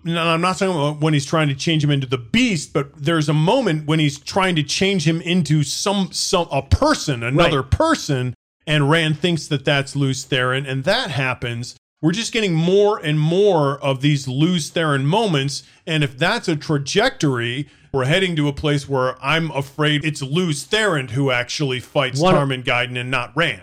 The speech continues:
Speaker 2: I think we can all accept the fact that it's going to come to a confrontation between the two. There's gonna have to be a confrontation or a mutual understanding.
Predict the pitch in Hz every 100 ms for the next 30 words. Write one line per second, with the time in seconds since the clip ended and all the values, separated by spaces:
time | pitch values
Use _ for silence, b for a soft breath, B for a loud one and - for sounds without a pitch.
0 | - 147 147 190 175 151 127 139 139 147
1 | 127 - 170 127 131 156 135 131 127 -
2 | 143 131 - 147 131 135 123 120 - 131
3 | 127 127 113 107 123 107 92 113 92 -
4 | - _ _ _ _ _ _ 147 135 165
5 | 135 - 143 147 139 135 147 135 127 156
6 | 156 170 190 151 139 147 b b b b
7 | _ _ 151 151 151 147 147 135 120 113
8 | 120 92 71